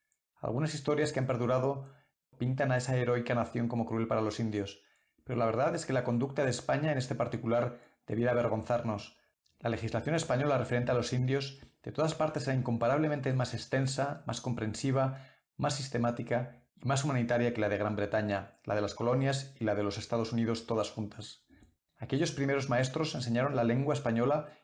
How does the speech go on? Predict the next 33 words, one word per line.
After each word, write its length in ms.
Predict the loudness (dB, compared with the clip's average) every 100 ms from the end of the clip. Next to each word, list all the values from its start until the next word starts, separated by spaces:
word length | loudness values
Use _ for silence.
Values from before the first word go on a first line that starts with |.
| -8
y 60 | -2
la 140 | 0
religión 360 | 0 0 0 0
cristiana 520 | 0 0 2 2 0
a 80 | -2
mil 180 | 0 2
indígenas 500 | 2 0 0 -2 -2
por 200 | -2 0
cada 160 | 2
uno 180 | 2 4
de 80 | 2
los 160 | 2 0
que 80 |
nosotros 380 | -4 -4 -4 -2
aleccionamos 560 | -2 -2 0 0 0 0
en 60 |
idioma 260 | 0 2 0
y 20 |
religión. 560 | 0 -4 -2 -2 -2 -8 _ _ _ _ _ _ _ -20 _
Ha 60 | 0
habido 240 | 2 2
en 80 | 2
América 320 | 2 2 2
escuelas 340 | 0 2 0 0
españolas 420 | 0 0 0 0
para 160 | 0
indios 400 | 2 2 0 -2 -10 -20 _
desde 200 | -8 -4
el 60 | 0
año 180 | 2 2
mil 200 | 0 0
quinientos 300 | -2 0 0
veinticuatro. 680 | -2 -2 -2 -2 -4 -8